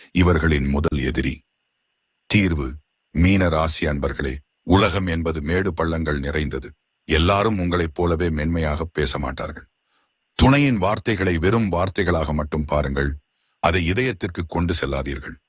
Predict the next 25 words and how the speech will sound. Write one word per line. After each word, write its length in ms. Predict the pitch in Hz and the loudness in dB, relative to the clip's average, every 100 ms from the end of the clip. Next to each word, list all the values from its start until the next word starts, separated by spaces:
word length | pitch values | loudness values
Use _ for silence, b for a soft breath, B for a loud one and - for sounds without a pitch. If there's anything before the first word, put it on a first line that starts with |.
| _ _ _ _ _ _ | _ _ _ _ _ _
வாழ்க்கை 540 | 80 92 120 - 131 - | 0 4 4 2 -2 -2
துணையும் 460 | 107 107 101 90 | 0 2 2 0
இவர்களின் 480 | 85 92 92 90 80 | 0 2 2 2 2
மென்மையான 560 | 76 98 117 110 104 90 | 0 2 2 2 0 0
மனதை 400 | 85 92 90 80 | 0 0 0 -2
புரிந்து 320 | - 92 90 | 0 2 2
கொண்டு 420 | 78 76 71 65 64 _ _ _ _ | 2 0 -2 -2 -6 _ _ _ _
சொற்களை 600 | - - - - 117 90 | 0 0 0 0 0 -2
பயன்படுத்தும் 600 | - 87 104 98 80 87 | -2 0 2 0 0 -2
போது 240 | 82 85 85 | 0 0 0
நிதானத்தை 580 | 80 85 101 90 85 82 - | 2 2 0 -2 -4 -4 -2
கடைபிடிப்பது 680 | 78 85 78 78 69 69 65 71 _ _ | 0 0 -2 -2 -2 -2 -4 -8 _ _
அந்த 280 | - 80 80 | -2 0 0
இல்லத்தை 520 | 73 82 98 - 85 76 | 0 0 -2 -2 -6 -4
சொர்க்கமாக 540 | - - 90 80 71 73 | -4 -2 -2 -2 -2 -4
மாற்றும். 380 | 69 - - - _ _ _ _ _ _ | -6 -8 -12 -20 _ _ _ _ _ _
நிஜ 380 | - 107 117 160 | 2 4 4 2
உலகத்தை 560 | 104 104 101 85 87 | 2 0 -2 -2 -2
எதிர்கொள்ளும் 500 | 78 98 95 87 80 | 0 0 2 0 0
தயக்கம். 500 | 69 69 67 - 71 - _ _ _ _ - | -2 -2 -4 -4 -10 -12 _ _ _ _ 0
இவர்கள் 440 | 82 90 85 78 | 4 4 4 2
எப்போதும் 500 | 78 78 104 98 92 | 0 0 2 2 2
ஒரு 160 | 82 76 | 0 0
கற்பனை 460 | 85 82 98 87 | -2 0 0 2
உலகத்திலேயே 800 | 71 80 85 85 76 73 73 76 | 2 2 0 -2 -2 -2 0 -2